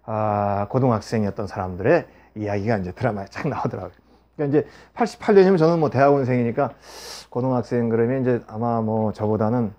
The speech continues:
한, 한 팔, 한 팔, 구 년, 뭐 이렇게 이제 한 십 년 가까이 이제 차이 나는 그런 분들 같아요. 근데 하여튼 요, 요 이제 팔십팔 년도의 고등학생이었던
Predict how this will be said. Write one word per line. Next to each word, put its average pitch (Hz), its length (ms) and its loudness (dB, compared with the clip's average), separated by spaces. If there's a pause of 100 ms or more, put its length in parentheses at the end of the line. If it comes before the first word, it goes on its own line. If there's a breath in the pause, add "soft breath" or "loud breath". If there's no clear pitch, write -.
(680)
한, 113 340 -6 (160)
한 131 280 -10
팔, 180 420 0 (220)
한 - 200 -16
팔, 185 220 -6
구 175 80 -4
년, 131 220 -2 (760)
뭐 101 380 -10
이렇게 110 320 -4 (800)
이제 123 360 -2
한 131 140 -6
십 196 180 -4
년 175 180 0
가까이 117 320 0
이제 107 100 -4
차이 156 260 -4
나는 113 380 -4 (100)
그런 107 220 -6
분들 107 220 -6
같아요. 104 580 -6 (380 soft breath)
근데 220 100 2
하여튼 202 220 4
요, 185 180 4
요 190 80 4
이제 180 260 4 (520 soft breath)
팔십팔 208 500 -2
년도의 180 400 8
고등학생이었던 147 1040 2